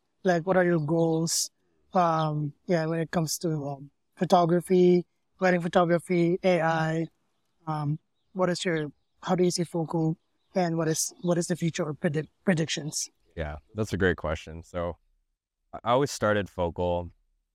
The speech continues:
Speaker 2: because I had a hard time booking a photographer. And for me, it was such an awful experience that I, like, didn't even book a photographer 'cause I had to go so many websites, send all these people messages, wait for them to get back,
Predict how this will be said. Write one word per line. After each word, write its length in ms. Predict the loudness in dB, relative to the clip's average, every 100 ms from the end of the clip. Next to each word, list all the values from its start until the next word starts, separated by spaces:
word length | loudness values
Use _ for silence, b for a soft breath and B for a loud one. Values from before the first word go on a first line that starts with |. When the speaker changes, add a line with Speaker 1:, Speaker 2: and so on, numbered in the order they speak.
| _
Speaker 2:
because 580 | -4 0 0 -2 -16 -20 _ _ _ _ -4
I 60 |
had 120 | 0 2
a 60 |
hard 220 | 2 0
time 220 | -2 -6 -6
booking 260 | -8 -8
a 60 | -8
photographer. 800 | -8 -4 -4 -6 -6 -4 -4 -6 _ _ _ _ -8
And 140 | -6
for 120 | -4
me, 260 | -4 -2 0
it 40 |
was 160 | -2 -2
such 160 | -4 -4
an 60 |
awful 320 | -2 -2 -2
experience 580 | -6 -6 -6 -4 -4 -6
that 120 | -6
I, 40 | -6
like, 200 | -6 -8 _ _ _ _
didn't 140 | -8 -6
even 220 | -6 -2
book 180 | -2 -2
a 80 | -6
photographer 600 | -2 0 0 -2 -4 -4
'cause 120 | -4
I 60 |
had 80 | -4
to 60 | -4
go 100 | -6
so 220 | -4 -6
many 160 | -4 -2
websites, 580 | 0 0 -2 -2 -2 -2
send 320 | -4 -4 -2
all 140 | -4
these 120 | -4 -8
people 220 | -10 -4
messages, 640 | -4 -4 -6 -2 -2 -4
wait 200 | -6 -6
for 100 | -8
them 120 | -10
to 60 | -10
get 160 | -12 -4
back, 380 | 0 0 0